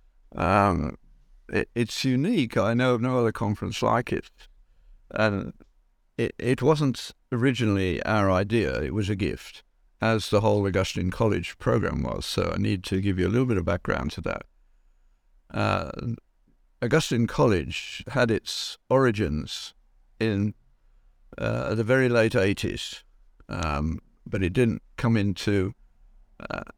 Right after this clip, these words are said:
activity until the late nineties. It ne-, it needs an incubation period. But I was like many, uh, reasonably smart kids who go off and get professional training and then do science, that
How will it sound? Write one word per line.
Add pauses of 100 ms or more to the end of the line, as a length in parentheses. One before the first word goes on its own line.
activity
until
the
late
nineties. (300)
It
ne-,
it
needs
an
incubation
period. (720)
But (1120)
I
was
like
many,
uh, (1000)
reasonably
smart (200)
kids
who
go
off
and
get (160)
professional
training
and
then
do
science,
that